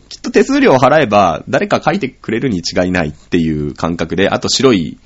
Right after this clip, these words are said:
油性マジックかなんか、あの、渡してね、えー、書いてもらおうかなと思っております。はい。ということでですね。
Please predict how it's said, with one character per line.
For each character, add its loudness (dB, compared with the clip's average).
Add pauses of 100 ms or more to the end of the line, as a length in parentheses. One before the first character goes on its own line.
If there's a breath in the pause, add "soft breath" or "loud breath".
(300 soft breath)
油 0
性 2
マ 0
ジ -6
ッ -20
ク -20
か -8
な -8
ん -10
か、 -12 (380 loud breath)
あ -8
の、 -12
渡 -8
し -10
て -10
ね、 -4 (880)
え -8
ー、 -12
書 0
い -2
て -6
も -6
ら -6
お -8
う -12
か -2
な 2
と -18
思 -10
っ -14
て -12
お -10
り -10
ま -12
す。 -20
は 2
い。 -4 (120)
と -18
い -14
う -20
こ -18
と -16
で -14
で -18
す -18
ね。 -2